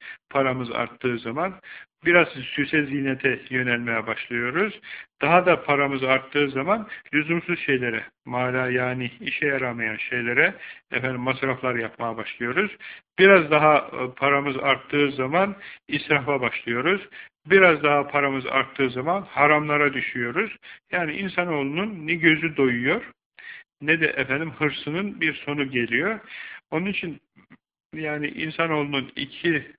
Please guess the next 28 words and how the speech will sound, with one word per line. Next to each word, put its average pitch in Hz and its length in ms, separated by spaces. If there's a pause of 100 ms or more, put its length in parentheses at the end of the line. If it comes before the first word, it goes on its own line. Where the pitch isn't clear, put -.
vadi 127 840
dolusu 117 600
altını 127 500
olsa 147 460 (440)
bir 185 100
üçüncüyü 160 540
ister - 600 (280)
deniliyor. 123 600 (500)
İki 147 260
vadi 123 340
dolusu 117 320
altın 123 360
olsa 147 280
yeter 151 360
işte. 117 280
Vadi 131 500
bu. 110 120
Yani 117 320 (120)
sandık 131 460
değil, 175 280 (140)
oda 135 360
değil, 143 400
kutu 143 360
değil. 175 400 (320)
Efendim 135 440
vadi 135 380
dolusu 120 380
altın. 123 440